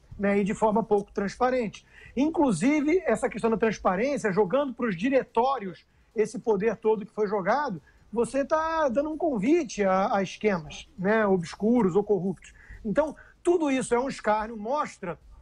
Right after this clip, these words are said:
que o mesmo Congresso, que mereceu muitos aplausos, inclusive o presidente, que mereceu muitos elogios do ministro Paulo Guedes, do presidente Jair Bolsonaro, do filho do presidente Eduardo Bolsonaro, o mesmo presidente da Câmara, Rodrigo Maia,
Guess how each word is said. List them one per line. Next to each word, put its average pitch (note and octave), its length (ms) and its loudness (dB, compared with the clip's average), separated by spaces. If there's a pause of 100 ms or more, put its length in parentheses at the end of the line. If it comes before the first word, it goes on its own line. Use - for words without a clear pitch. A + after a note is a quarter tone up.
que - 80 -6
o C4+ 60 2
mesmo D#4 420 0
Congresso, B3+ 640 0
que A#3 120 -6
mereceu B3+ 440 0
muitos D#4 360 0
aplausos, C#4 400 0
inclusive C#4 360 -4
o D#4+ 60 0
presidente, D#4 800 0 (320)
que B3+ 120 0
mereceu C#4 420 2
muitos C#4 240 -6
elogios C4 460 0
do E4 200 2
ministro D4+ 400 -6
Paulo C4 220 2
Guedes, A3+ 280 0
do E4+ 180 0
presidente A#3+ 680 -2 (240)
Jair A#3 200 2
Bolsonaro, A#3 400 0
do D4 100 -6
filho E4+ 400 0
do B3+ 120 -6
presidente A#3 580 -2 (160)
Eduardo A#3 380 2
Bolsonaro, A3 480 -2 (360)
o F4 140 4
mesmo D4 560 -4
presidente A#3 400 0
da G#3 140 2
Câmara, C4 360 0
Rodrigo A3+ 360 -2
Maia, G#3 340 0